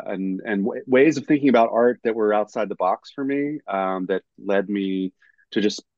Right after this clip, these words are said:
you know, get, and, and also the, I felt there was a real relevance to giving coverage, like, as in, like, you give, you give a, a, a nonprofit space a review, it's gonna help their N G O, you know, support for the next year, uh, in terms of getting more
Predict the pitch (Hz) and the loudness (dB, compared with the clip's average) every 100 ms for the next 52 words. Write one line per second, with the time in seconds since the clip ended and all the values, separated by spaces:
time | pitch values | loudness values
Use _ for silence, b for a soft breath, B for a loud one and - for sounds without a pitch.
0 | - 123 98 98 120 139 180 185 156 156 | -4 0 0 2 2 4 2 2 4 4
1 | 170 139 131 - 131 123 - 135 123 120 | 2 -2 -4 -2 -2 -2 2 2 2 -2
2 | 104 104 123 101 110 113 101 92 - 98 | -2 -2 -2 0 0 0 -2 -8 -10 -6
3 | 104 98 - 101 90 85 85 - 92 95 | -2 -2 -2 -4 -2 -6 -6 -2 0 2
4 | 95 87 101 95 92 90 _ - 107 120 | -2 2 2 2 -2 -4 _ -6 2 2
5 | 101 - - 131 147 120 107 101 90 - | 2 -2 0 4 6 6 6 4 2 -6
6 | 104 - 92 107 107 - 107 107 - - | -8 -8 -2 -2 0 0 0 0 -4 2
7 | 107 101 98 104 117 147 143 131 - 104 | 2 2 -2 -2 2 4 6 4 2 -6
8 | 95 107 - 104 98 90 - b b b | -2 -2 0 0 2 0 -4 b b b
9 | - 113 101 101 104 104 104 104 - _ | -6 -4 2 4 6 6 4 2 -4 _
10 | _ 117 104 95 - 104 - 117 104 - | _ -6 -4 -4 -6 -8 0 2 2 0
11 | 101 98 92 - 98 98 95 85 82 - | -2 0 -2 -6 -2 2 4 2 -2 -4
12 | 98 90 87 90 104 92 92 90 90 85 | -2 0 -2 -6 -8 -4 -2 0 -2 -6